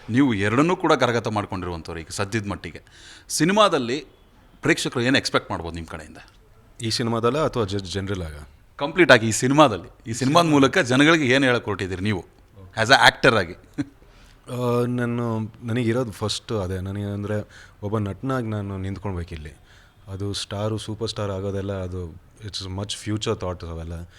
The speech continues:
Speaker 2: But ಈಗ ಸದ್ಯಕ್ಕೆ ನನಗೆ ಸಿಕ್ಕಿರೋ ಪಾತ್ರನ ಅದನ್ನ ಅದಕ್ಕಷ್ಟೂ ಹಂಡ್ರೆಡ್ ಪರ್ಸೆಂಟ್ ಕೊಟ್ಟು ಜನಕ್ಕೆ ಹತ್ರ ಆಗಿ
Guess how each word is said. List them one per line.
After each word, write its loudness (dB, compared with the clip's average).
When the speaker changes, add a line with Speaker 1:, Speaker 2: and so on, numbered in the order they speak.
Speaker 2:
But -6
ಈಗ -2
ಸದ್ಯಕ್ಕೆ -4
ನನಗೆ -2
ಸಿಕ್ಕಿರೋ -4
ಪಾತ್ರನ -6
ಅದನ್ನ -4
ಅದಕ್ಕಷ್ಟೂ -6
ಹಂಡ್ರೆಡ್ -4
ಪರ್ಸೆಂಟ್ -6
ಕೊಟ್ಟು -8
ಜನಕ್ಕೆ -4
ಹತ್ರ -4
ಆಗಿ -2